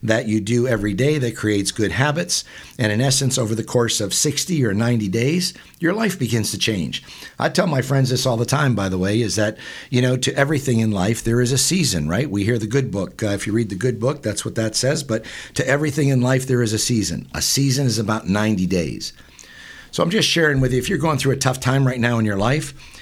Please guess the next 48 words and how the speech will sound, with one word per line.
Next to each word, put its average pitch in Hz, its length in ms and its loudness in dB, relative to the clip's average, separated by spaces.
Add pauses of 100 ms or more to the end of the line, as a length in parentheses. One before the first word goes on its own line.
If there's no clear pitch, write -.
(220)
it's - 140 -2
probably 151 280 2
about 131 260 0
ninety 117 320 2
days 113 280 2
of 98 100 -6
tough 120 200 -2
time. 85 440 -2 (360)
Things 170 300 2
are 185 80 2
never 170 340 2
as 156 140 -2
good 156 280 4
or 120 140 2
as 95 80 -2
bad 113 260 0
as 104 160 0
they 101 140 0
seem. 117 560 2 (300)
Sometimes 123 640 2
you 123 100 2
think 123 220 0
things 123 240 2
are 131 80 0
going 120 260 0
fantastic, 123 880 0
they're 120 120 0
going 117 280 2
great, 156 380 0 (240)
and 107 100 0
the 107 60 2
reality 131 460 2
of 117 100 0
that 147 240 0
is 143 280 0 (200)
they're 196 100 -6
probably 165 280 2
not 143 180 0
<laughs> 131 80 -2
going 131 220 0
quite 139 360 -4
as 135 120 0
great 135 280 0
as 113 160 0
you 107 60 0
think 180 260 0
they 117 140 2
are. 117 300 2